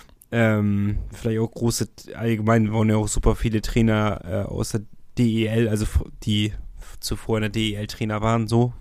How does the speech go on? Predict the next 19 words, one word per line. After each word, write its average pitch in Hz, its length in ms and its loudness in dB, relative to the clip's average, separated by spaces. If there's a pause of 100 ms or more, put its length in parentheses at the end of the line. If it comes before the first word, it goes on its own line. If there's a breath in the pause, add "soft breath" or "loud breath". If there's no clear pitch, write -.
(100)
gehandelt. 127 560 2 (760 soft breath)
Ähm, 107 480 2 (800)
ähm, 101 260 -4
ich 110 200 -4
hab 110 100 -2 (140)
das 117 180 -2
Gefühl, - 260 -2
vielleicht 113 260 2
hätte - 120 0
man 120 100 0
auch 120 120 4
so - 120 2
einen 117 120 6
jungen 123 680 4 (840)
Trainer 117 340 4
die 107 80 2
Chance 113 420 2
geben 104 220 -4
müssen, 104 340 0